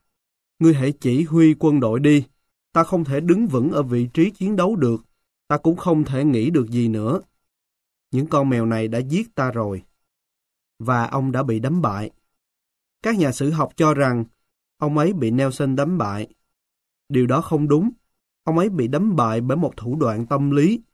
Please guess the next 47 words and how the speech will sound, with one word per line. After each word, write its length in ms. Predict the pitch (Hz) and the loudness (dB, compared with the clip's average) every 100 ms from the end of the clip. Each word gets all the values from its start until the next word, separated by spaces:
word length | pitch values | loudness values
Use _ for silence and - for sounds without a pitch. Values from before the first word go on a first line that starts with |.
| _ _ _ - | _ _ _ -6
Ông 180 | 156 175 | -2 0
ấy 100 | 208 | 0
bị 160 | 135 | 0
đánh 260 | 123 190 175 | 0 0 0
bại 220 | 117 113 | 0 -2
bởi 160 | 123 127 | -2 0
những 180 | 131 | -2
con 260 | 160 151 139 | -2 -2 -2
mèo. 280 | 117 110 95 _ _ _ _ - | -2 -4 -6 _ _ _ _ -8
Ông 200 | 151 165 | -4 -2
ấy 140 | 202 | -2
bị 160 | 160 117 | -2 0
đánh 300 | 143 214 160 | 0 0 0
bại 280 | 113 110 | 0 -2
bởi 200 | 123 127 131 | -2 -4 -2
tuổi 180 | 123 135 | -4 -4
thơ 260 | 151 151 139 | -2 -2 -2
của 80 | 120 | -4
mình. 300 | 143 143 107 - _ _ _ _ - | -2 0 -2 -6 _ _ _ _ -6
Ông 200 | 143 147 | -2 0
ấy 120 | 185 | 0
bị 160 | 135 | 0
đánh 240 | 120 165 190 | -2 -2 0
bại 340 | 113 101 123 - _ _ _ - | -2 -4 -8 -10 _ _ _ -4
bởi 300 | 143 120 170 | 0 0 2
nỗi 220 | 131 165 | 0 -2
sợ 260 | - 110 | -2 -6
hãi 420 | 113 113 98 139 240 _ _ _ _ | -4 -6 -6 -8 -8 _ _ _ _
đối 200 | - 151 | -4 -2
với 120 | 196 208 | 0 -2
thứ 260 | 170 202 262 | 0 0 0
mà 120 | 196 | -2
mình 200 | 131 113 | -2 -2
không 220 | 107 139 | -4 -6
thể 120 | 131 135 | -6 -8
kiểm 220 | 113 117 | -8 -8
soát. 280 | - 165 208 _ _ _ _ _ _ _ - | -4 -4 -6 _ _ _ _ _ _ _ -6
Ông 200 | 160 151 | -2 0
bị 160 | 123 | 0
giam 260 | 131 160 151 | 2 2 2
trên 160 | 156 | -2
một 100 | 135 | -2
hòn 200 | 110 117 | -4 -6
đảo 220 | 110 104 147 | -4 -4 -4
nhỏ, 440 | 156 101 113 185 - _ _ _ - | -4 -4 -6 -8 -14 _ _ _ -8
Saint 360 | - 147 139 | -2 0 0
Helena. 680 | 135 139 135 131 135 131 127 | -2 -2 0 0 0 -2 -4